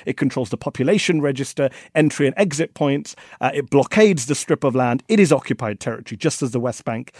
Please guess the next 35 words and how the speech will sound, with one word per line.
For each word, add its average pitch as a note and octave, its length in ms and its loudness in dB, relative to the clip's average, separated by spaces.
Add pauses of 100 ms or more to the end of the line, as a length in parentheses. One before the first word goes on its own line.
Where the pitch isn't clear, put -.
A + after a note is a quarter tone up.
(160)
is - 120 0
occupied A#2 440 -2
territory, B2 240 -4
just F3+ 180 -4
as - 160 -4
East F#3 240 -2
Jerusalem D#3 560 -2 (300)
is C3 140 2
occupied A#2 420 -4
territory. A#2 240 -10 (120)
So - 120 2
without G3+ 320 4
understanding F#3+ 400 0
occupation, F3+ 480 -4
you D#3+ 80 -2
can't G3 240 -2
understand F3+ 400 -4
why E3 80 -2
people F3 320 -6
are D#3+ 60 -2
so D3 180 -4
upset, - 560 -6 (160)
so - 280 -2
angry, D#3+ 360 0
so C3 200 -4
frustrated. C3 540 -4 (200)
When F3+ 160 4
the G3 120 2
embassies F3 720 2
move D#3 320 2
to C#3 80 -4
Jerusalem C#3 480 0
and A2+ 100 -2
people D3 240 -4
say C3 240 0